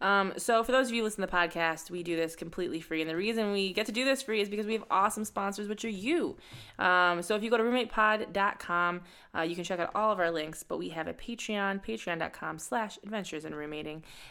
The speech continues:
Um, and these are some of the lovely people who donate their money and their time and their love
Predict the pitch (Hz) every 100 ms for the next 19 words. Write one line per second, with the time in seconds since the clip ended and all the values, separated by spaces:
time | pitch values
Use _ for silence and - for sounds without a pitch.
0 | - 165 165 160 160 170 165 165 190 226
1 | 247 - 170 175 180 165 190 254 233 214
2 | - 160 160 151 156 156 - - - 175
3 | 165 165 - 226 247 233 214 208 - 180
4 | 170 190 190 185 156 156 170 170 170 170
5 | 165 165 147 143